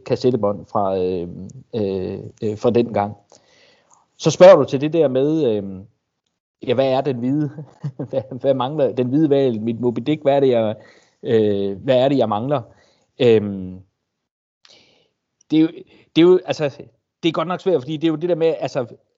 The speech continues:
ved man, at der er noget derude, eller, eller ved man det ikke? Altså, øh, er der noget? Jeg, jeg bliver ved med at vende tilbage til, at Elvis møder, øh, Beatles.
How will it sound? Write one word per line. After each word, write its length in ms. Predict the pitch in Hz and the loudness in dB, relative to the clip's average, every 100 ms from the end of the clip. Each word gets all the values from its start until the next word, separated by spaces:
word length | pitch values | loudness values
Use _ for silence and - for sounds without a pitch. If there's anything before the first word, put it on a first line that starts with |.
| _ | _
ved 300 | 156 143 214 | -2 0 0
man, 180 | 156 131 | -2 -6
at 140 | 127 | -6
der 60 | 139 | -8
er 260 | 117 123 156 | -8 -4 -2
noget 260 | 147 139 | 0 -2
derude, 480 | 143 120 120 131 143 - _ _ _ | -2 -4 -4 -6 -8 -12 _ _ _
eller, 300 | 147 127 120 120 - | -8 -4 -4 -8 -6
eller 180 | 131 | -6
ved 180 | 127 160 | -2 -2
man 200 | 135 110 | -2 -6
det 60 | 113 | -6
ikke? 340 | 123 139 - | -8 -8 -12
Altså, 200 | 113 123 | -10 -6
øh, 380 | 113 - 135 127 - | -6 -6 -8 -8 -2
er 140 | 156 | 0
der 120 | 190 | 2
noget? 440 | 185 151 160 180 185 - _ _ _ _ - | 2 2 4 2 0 -6 _ _ _ _ 0
Jeg, 200 | 175 185 - _ _ _ - | 0 0 -6 _ _ _ -2
jeg 120 | 180 | 0
bliver 180 | 175 190 | 2 2
ved 120 | 202 | 2
med 100 | 196 | 2
at 100 | 170 | 0
vende 140 | 151 | 0
tilbage 380 | 135 127 139 156 | -8 -6 -4 -4
til, 260 | 165 139 135 - | -6 -10 -10 -10
at 120 | 127 151 | -10 0
Elvis 520 | 170 190 165 - - - | 0 0 -2 -8 -20 -12
møder, 600 | 143 139 156 156 120 - _ - | -4 0 2 0 -4 -18 _ -6
øh, 760 | 123 110 104 98 95 92 92 - _ - 139 _ | -2 -2 -2 -6 -8 -12 -14 -18 _ -20 -20 _
Beatles. 480 | 151 160 160 110 - | -6 -4 -4 -8 -16